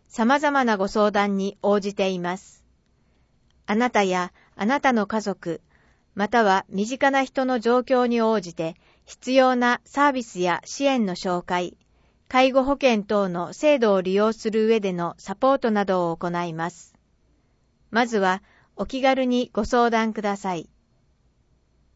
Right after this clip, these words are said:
地域包括支援センターとは、六十五歳以上の方の総合相談窓口、介護や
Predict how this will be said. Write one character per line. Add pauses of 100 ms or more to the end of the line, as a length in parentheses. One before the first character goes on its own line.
(480)
地
域
包
括
支
援
セ
ン
タ
ー
と
は、 (1300)
六
十
五
歳
以
上
の
方
の (220)
総
合
相
談
窓
口、 (1500)
介
護
や